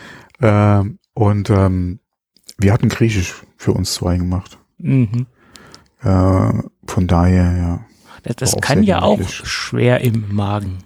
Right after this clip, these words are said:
Speaker 2: liegen, ne? Je
Speaker 1: Nee,
Speaker 2: nachdem.
Speaker 1: war, war, nö, nö, haben
Speaker 2: Okay.
Speaker 1: wir, war sehr gut, ja.
Speaker 2: Okay.
Speaker 1: War sehr gut.
Speaker 2: Mhm.
Speaker 1: Ja.
Speaker 2: Ja,
Speaker 1: Man muss
Speaker 2: ja.
Speaker 1: es ja auch nicht übertreiben, ja.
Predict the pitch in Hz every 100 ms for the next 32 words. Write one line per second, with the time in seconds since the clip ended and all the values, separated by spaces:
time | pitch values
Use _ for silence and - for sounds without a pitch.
0 | - - 107 101 127 113 107 175 208 135
1 | 117 131 160 143 127 127 147 151 165 143
2 | - - 139 175 160 151 156 135 127 127
3 | 127 123 127 135 139 117 98 - 101 131
4 | - 107 107 113 107 101 95 90 _ _
5 | _ _ - - - 135 127 139 117 -
6 | - _ _ _ _ _ _ - _ _
7 | _ _ _ _ _ _ 110 110 135 120
8 | 107 104 90 92 98 92 - - 82 90
9 | 90 82 82 87